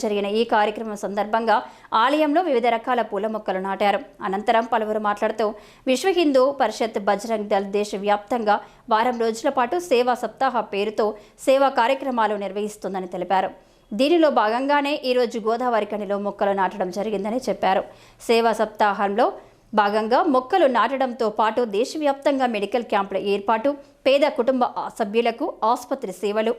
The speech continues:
అందించడం, రక్తదానాలు చేయడం, ఉచితంగా మందులు పంపిణీ చేయడం లాంటి అనేక సేవా కార్యక్రమాలను నిర్వహించనున్నట్లు వివరించారు. సమాజ హితం కోసం నిర్వహిస్తున్న సేవా కార్యక్రమాల్లో హిందూ బంధువులందరూ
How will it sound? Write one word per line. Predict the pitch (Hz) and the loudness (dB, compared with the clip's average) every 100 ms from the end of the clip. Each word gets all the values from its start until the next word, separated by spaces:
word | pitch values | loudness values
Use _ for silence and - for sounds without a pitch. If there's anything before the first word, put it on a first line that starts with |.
| - | -4
అందించడం, | 196 208 208 226 262 - - - | -4 -4 -2 0 0 -4 -10 -2
రక్తదానాలు | 254 254 339 277 240 208 190 190 | -2 0 0 2 0 0 -2 -4
చేయడం, | 214 202 220 285 - | -4 -2 -2 -4 -4
ఉచితంగా | 233 233 247 214 202 196 | -2 0 0 2 0 0
మందులు | 202 208 214 | 0 0 0
పంపిణీ | 180 202 202 202 | -2 -2 -6 -2
చేయడం | 190 190 190 | 0 0 0
లాంటి | 196 208 208 - - - | 0 0 -2 -4 -10 -2
అనేక | 220 262 247 247 | 2 2 2 0
సేవా | 220 214 | 0 0
కార్యక్రమాలను | 208 202 202 208 214 247 311 | 0 0 -4 -4 -2 2 2
నిర్వహించనున్నట్లు | 220 254 262 - 202 190 180 190 | 2 0 0 -4 -4 -2 -4 -4
వివరించారు. | 185 185 185 - 214 214 - - _ _ _ _ - - _ - | -4 -2 -2 0 2 0 -6 -20 _ _ _ _ -20 -20 _ -2
సమాజ | 277 269 330 339 | 2 4 4 2
హితం | 302 277 262 254 | 2 2 2 2
కోసం | 233 233 | 0 0
నిర్వహిస్తున్న | 214 208 208 - 208 202 | 0 0 -2 -2 -2 0
సేవా | 220 208 202 208 | 2 2 2 0
కార్యక్రమాల్లో | 190 196 220 208 214 208 208 - - 285 | 0 0 0 2 2 0 -2 -14 -2 2
హిందూ | 285 311 254 | 2 4 2
బంధువులందరూ | 214 208 208 196 202 240 | 2 0 0 2 2 0